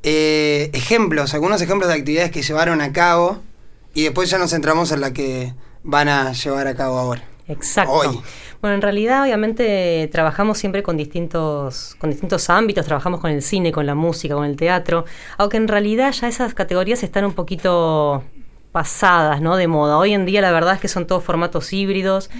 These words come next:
Speaker 2: apuntamos mucho a la experimentación, fomentamos también, ¿no? La creación de nuevas, nuevos lenguajes, nuevos espacios.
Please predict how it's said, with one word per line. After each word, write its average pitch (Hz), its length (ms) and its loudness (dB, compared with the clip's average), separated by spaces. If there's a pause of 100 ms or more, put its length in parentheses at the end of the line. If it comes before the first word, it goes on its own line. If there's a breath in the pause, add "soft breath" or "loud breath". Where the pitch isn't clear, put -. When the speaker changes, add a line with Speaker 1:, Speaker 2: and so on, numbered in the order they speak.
(220 loud breath)
Speaker 2:
apuntamos 170 440 0
mucho 165 200 0
a - 20 2
la 156 60 0
experimentación, 165 1080 0 (280 loud breath)
fomentamos 180 600 2
también, 165 400 0
¿no? 165 120 0
La 170 120 -2
creación 160 380 -2
de 160 80 0
nuevas, 156 520 -2
nuevos 170 220 0
lenguajes, 165 760 0
nuevos 156 300 0
espacios. 156 760 -2